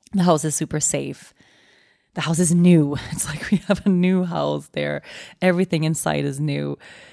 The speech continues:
I, mentally for me would be a, a big, like, I could go and stay a week or two, like, no problem, like, coming back to Aruba. But living there, it would take, uh, yeah, I would need to really, really, yeah, I think overcome some stuff because it,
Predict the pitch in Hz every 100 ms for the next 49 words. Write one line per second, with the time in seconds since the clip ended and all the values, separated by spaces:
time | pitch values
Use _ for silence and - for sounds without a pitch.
0 | - - _ _ _ 180 170 170 170 170
1 | 180 175 180 165 - 160 147 143 135 143
2 | 143 - - 147 160 147 143 - 233 226
3 | 254 185 170 160 - 156 147 151 156 156
4 | 160 - 160 156 180 170 - - - -
5 | 160 - 156 147 131 - 151 143 135 147
6 | 151 - 170 175 175 180 180 170 208 202
7 | 220 233 247 - - _ _ _ 175 160
8 | 151 165 156 - 69 - - - - 143
9 | 120 - _ 175 170 165 160 - 143 147
10 | 143 139 139 139 131 101 98 - - 254
11 | 175 151 - _ - - 156 175 - 170
12 | 156 - 147 131 - - - - 110 -
13 | - 165 151 -